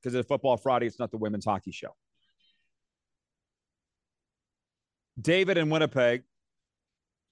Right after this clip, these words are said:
says, "The Bombers were no different fifteen years ago. Things were not sunshine and rainbows. But once the management changes, look what happened. Fan engagement, travel around the province. It all begins at the top."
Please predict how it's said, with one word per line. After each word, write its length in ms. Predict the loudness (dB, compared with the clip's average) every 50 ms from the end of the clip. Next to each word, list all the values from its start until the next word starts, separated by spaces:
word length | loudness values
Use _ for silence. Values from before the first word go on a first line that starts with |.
| _ _ _ _ _ _ _ -10
says, 220 | -4 -2 -2 0
"The 100 | 0 0
Bombers 720 | 0 2 4 4 4 4 2 2 2 0 -2 -4 -8 -12 -14 -12
were 360 | -4 0 2 2 4 4 2 2
no 180 | 2 0 0
different 380 | 2 0 0 -2 -2 -6 -6 -4
fifteen 300 | -6 -4 -4 -4 -4 -2
years 220 | -2 -2 -2 -2
ago. 160 | -2 0 -2
Things 300 | 0 0 -2 -4 -4 -2
were 80 | -4 -2
not 240 | 0 -2 -2 -2 -4
sunshine 480 | -6 -6 -6 -6 -4 -4 -2 -2 -2
and 100 | -2 -2
rainbows. 480 | -2 -2 -4 -4 -4 -6 -6 -8 -10 -14 _ _ _ _ _ _ _ _ _ _ _ _
But 80 | -4 -2
once 240 | 0 0 -2 -2 -2
the 100 | -2 0
management 480 | 0 0 0 0 -2 -2 -4 -4 -4
changes, 640 | -4 -2 -2 -2 -2 -4 -4 -4 -4 -4 -4 -6 -10 -6
look 220 | -4 -4 -2 0
what 120 | 0 0 2
happened. 320 | 2 0 0 -2 -6 -10 -10 _ _ _ _ _ 0
Fan 220 | 0 2 2 0
engagement, 640 | -2 -2 -2 0 0 0 -2 -4 -8 -12 -12 -12
travel 380 | -6 -2 0 0 2 2 2 2
around 260 | 2 2 2 2 0
the 60 | -2
province. 580 | -2 0 0 2 2 0 -2 -6 -12 -16 -16 -6
It 60 | -2 2
all 180 | 2 2 2
begins 400 | 2 0 -2 -4 -6 -6 -6 -8
at 80 | -8 -6
the 80 | -6
top." 360 | -2 0 2 4 4 2 0